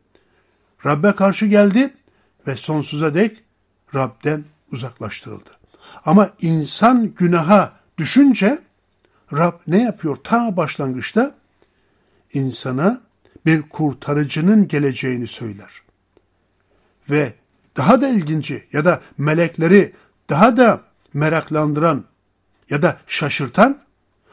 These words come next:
bu kurtarıcının Rabbin kendisi olduğudur. İşte melekler birinci Petrus bir on ikide öyle diyor,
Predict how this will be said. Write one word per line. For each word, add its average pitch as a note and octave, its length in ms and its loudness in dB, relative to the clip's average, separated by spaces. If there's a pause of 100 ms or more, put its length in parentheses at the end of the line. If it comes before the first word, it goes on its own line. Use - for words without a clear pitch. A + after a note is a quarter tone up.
(140)
bu A3+ 140 0
kurtarıcının F3+ 800 2 (300)
Rabbin D#3+ 520 0
kendisi C#3+ 800 -4 (200)
olduğudur. A2+ 600 -6 (600)
İşte E3+ 300 -2 (240)
melekler C#3+ 600 -2 (520)
birinci D3 260 -2
Petrus C#3 420 -8
bir E3 100 0
on C#3 120 -4
ikide B2+ 240 -8
öyle B2+ 220 -6
diyor, G3 260 2